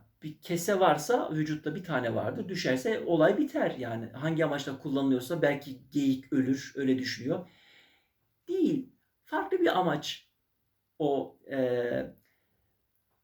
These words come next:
kesenin varlığını açıklıyor. Doluyor kanla. Belli bir müddet sonra geyik de sancı yapıyor.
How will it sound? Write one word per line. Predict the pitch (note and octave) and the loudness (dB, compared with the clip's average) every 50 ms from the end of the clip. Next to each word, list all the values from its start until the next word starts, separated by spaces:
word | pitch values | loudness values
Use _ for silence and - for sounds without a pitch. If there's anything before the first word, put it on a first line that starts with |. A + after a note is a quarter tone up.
| _ _ _ _ _ _ _ _ _ _ _ _ _ _ _ | _ _ _ _ _ _ _ _ _ _ _ _ _ _ _
kesenin | - F3 E3+ E3 - E3+ D#3+ D#3+ D3+ C#3 - - - _ _ | -2 -2 0 2 2 2 4 4 2 2 0 -4 -14 _ _
varlığını | D3 C3 C3+ C3+ C3+ C3 C3 C3+ C3 B2+ | -2 4 6 6 6 6 6 4 4 2
açıklıyor. | - - - - - - - - A#2+ A2+ G#2+ - - - - - | 0 -2 -2 -6 -8 -10 -12 -8 -6 -6 -6 -6 -8 -10 -6 -2
Doluyor | C4+ C4+ A3 F#3+ D#3+ B2+ - - | 0 2 4 6 6 6 4 2
kanla. | C3+ A2+ G#2+ G#2 G#2 B2 E3 G3+ B3+ C4 - | -2 -4 -4 -2 0 0 0 0 0 0 0
Belli | G#3 G#3 G3+ F#3+ E3 | 0 0 0 0 0
bir | F3 | 0
müddet | E3 D#3 D3+ C#3 D3+ C#3+ C3+ | 0 0 -2 -4 -4 -6 -6
sonra | - - C3+ C3 B2 A2+ - - - - - - - G2 - | -4 -2 -2 0 0 -2 -4 -8 -14 -14 -10 -8 -8 -2 0
geyik | E3 E3 D#3+ D#3 - | 2 2 2 0 -4
de | C#3+ C#3+ | -6 -4
sancı | - D3 C#3 C#3+ C3+ C#3 C#3+ | -2 -2 -2 -2 -2 0 -2
yapıyor. | B2 - - C3 C3 C3+ E3 G3 G#3 G3+ - | -2 -2 -2 -2 0 2 2 2 0 -4 -8